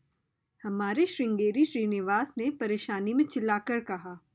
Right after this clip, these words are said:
मैंने देवों को सामने प्रण किया था कि मैं सालाना बाल कटाई दिवस के दिन ही अपने बाल कटवाऊंगा।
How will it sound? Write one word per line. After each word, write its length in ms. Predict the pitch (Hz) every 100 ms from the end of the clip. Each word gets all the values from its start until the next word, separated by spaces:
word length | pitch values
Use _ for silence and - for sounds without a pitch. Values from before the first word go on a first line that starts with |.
| _ _ _ _ _ _ _ -
मैंने 340 | 202 220 254
देवों 400 | 277 240 240 302
को 180 | 330 349
सामने 600 | 349 320 269 254 254 311
प्रण 320 | 339 247 302
किया 300 | 359 311 285
था 500 | 269 - 240 190 - _ _ _ -
कि 80 | 247
मैं 200 | 247 294
सालाना 600 | - 233 208 208 233 311
बाल 400 | 220 202 226 294
कटाई 420 | 285 277 277 285
दिवस 400 | 240 214 233 -
के 140 | 320
दिन 220 | 285 294 294
ही 120 | 381
अपने 240 | 359 349
बाल 280 | 311 285 285
कटवाऊंगा। 880 | 294 269 285 254 247 240 214 185